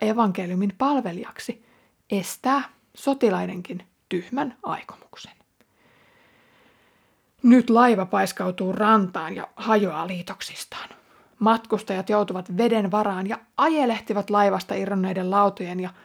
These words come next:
muun varassa kohti tuntematonta saarta. Enkeli oli aiemmin luvannut,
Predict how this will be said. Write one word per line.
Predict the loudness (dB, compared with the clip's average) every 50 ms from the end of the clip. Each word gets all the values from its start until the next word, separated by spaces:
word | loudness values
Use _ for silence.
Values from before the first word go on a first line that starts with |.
| _ _ _ 2
muun | 4 6 8 8 8 6 6 2 -2 -8 -6 -4
varassa | -2 -2 -2 -2 -4 -6 -8 -12 -14 -14 _ _
kohti | -16 -16 -14 -8 -8 -10 -10 -10 _ _ _ _ -6
tuntematonta | -4 -4 -4 -4 -6 -6 -8 -10 -10 -12 -14 -14 -14
saarta. | -14 -14 -12 -12 -12 -14 -18 _ -20 -20 _ _ _ _ _ _ _ _ _ _ _ _ _ _ _ _ _ _ _ _ _ _ _ _ _ _ _ _ _ _ -6
Enkeli | -4 -2 -2 -2 -2 -2 -2 -2 -2 -2
oli | -2 -2 -2
aiemmin | -2 -2 -2 -2 -2 -4 -4 -4 -4
luvannut, | -4 -4 -2 -4 -4 -6 -8 -12 -14 -18 _